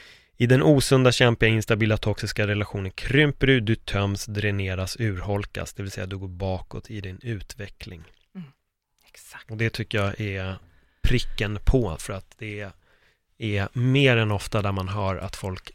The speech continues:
Speaker 1: känner bara två av de sakerna som du har lagt upp där. Och det kan
Speaker 2: Mhm.
Speaker 1: vara exakt vilken två av de sakerna som stod där i.
Speaker 2: Ja, men precis. Så vi behöver ju gå ur bilden då och då och känna efter, hur är det här?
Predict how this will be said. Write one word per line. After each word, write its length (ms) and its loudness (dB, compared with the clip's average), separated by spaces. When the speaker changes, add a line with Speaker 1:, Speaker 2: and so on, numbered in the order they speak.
Speaker 1:
känner 460 -2
bara 400 -4
två 500 2
av 120 0
de 180 -4
sakerna 460 -8
som 200 -10
du 40 -10
har 140 -12
lagt 240 -10
upp 180 -10
där. 140 -8
Och 120 -2
det 80 -2
kan 200 0
Speaker 2:
Mhm. 20 2
Speaker 1:
vara 140 -2
exakt 640 0
vilken 380 -4
två 260 -2
av 80 0
de 180 -4
sakerna 420 -10
som 120 -8
stod 280 -12
där 140 -18
i. 80 -20
Speaker 2:
Ja, 80 -6
men 120 4
precis. 400 -6
Så 80 -8
vi 100 -2
behöver 360 -2
ju 80 4
gå 200 -2
ur 300 2
bilden 460 0
då 100 -4
och 160 -8
då 320 -12
och 120 -4
känna 280 -4
efter, 440 -8
hur 300 -8
är 260 -2
det 80 -8
här? 380 -12